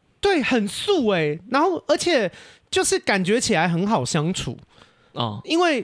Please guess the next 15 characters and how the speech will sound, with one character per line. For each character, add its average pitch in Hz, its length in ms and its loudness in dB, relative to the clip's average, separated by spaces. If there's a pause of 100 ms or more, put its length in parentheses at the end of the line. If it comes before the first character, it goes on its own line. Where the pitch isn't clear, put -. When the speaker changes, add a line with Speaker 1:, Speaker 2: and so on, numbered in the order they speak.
(100)
Speaker 1:
态 254 200 2
度 262 160 0
很 151 160 0
亲 190 240 -2
切， 185 240 -2
然 160 120 -2
后 294 120 2
穿 294 340 -2
的 208 180 2
也 147 220 -2
不 165 180 -6
会 220 160 0
很 143 160 -2
锐 151 280 0
利， 147 260 -4